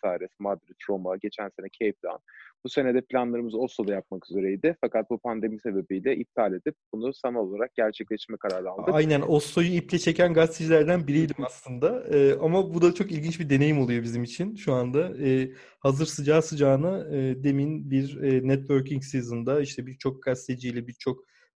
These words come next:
Speaker 2: bu et-, konferans sürecine katılan insanlarla çeşitli bizi odalara kaynaştırıp hepimizin birbirimize tanımasına vesile oldunuz. Çok ilginç bir deneyimdi. Ben yani yüze yakın gazeteciyle sü-, sürekli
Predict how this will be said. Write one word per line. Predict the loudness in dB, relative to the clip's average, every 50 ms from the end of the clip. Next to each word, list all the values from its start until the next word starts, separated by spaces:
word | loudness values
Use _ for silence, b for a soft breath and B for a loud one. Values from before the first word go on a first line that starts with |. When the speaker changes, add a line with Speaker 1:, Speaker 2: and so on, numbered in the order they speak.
| _
Speaker 2:
bu | -2 0 0
et-, | -2 -2 -6 -12 _ _
konferans | -2 -2 0 0 0 0 0 0 -2 -2 -4
sürecine | -4 -4 -4 -4 -6 -6 -4
katılan | -4 -6 -6 -4 -4 -2 -2 -2
insanlarla | -4 -4 -4 -4 -2 -2 -2 -2 -2 -2 -2 -4
çeşitli | -4 -6 -6 -6 -6 -10 -10 -4 -2 -2 -2 -2 -4 B B B B B _
bizi | -8 -4 -4 0
odalara | 2 2 4 4 4 4 6 6 6 6 4 4 -2 -8 _
kaynaştırıp | -2 0 0 2 2 0 -2 -2 -4 -4 -4 -4 -4 -6 _ b b b b b b b _
hepimizin | -4 -4 -2 -2 -2 -2 -2 -2 -2 -4 -2
birbirimize | 0 0 0 0 0 0 -2 -2
tanımasına | 0 0 2 2 2 2 0 0 -2 -2 -2 0
vesile | -2 -4 -4 -2 -2 0
oldunuz. | 0 0 -2 -4 -6 -8 -8 -6
Çok | -6 -6 -6 -4
ilginç | -4 -4 -4 -4 -2 0
bir | 0
deneyimdi. | 2 2 2 0 0 0 0
Ben | 2 2 2 0 -2 -6 -10 -16 _ _ _ _ _ _ _ _ 0
yani | 0 2 4 4 2 2 0 -2 -2
yüze | -2 0 0 2 2 2
yakın | 2 2 0 -2 -2 0
gazeteciyle | 2 0 0 0 -2 -4 -4 -2 -2 -4 -4 0 0 0 0
sü-, | 0 -4 -10 -18 _
sürekli | -20 -20 -6 -4 -4 -4 -4 -4 -2 -2 0 0 0 -2 -6 -10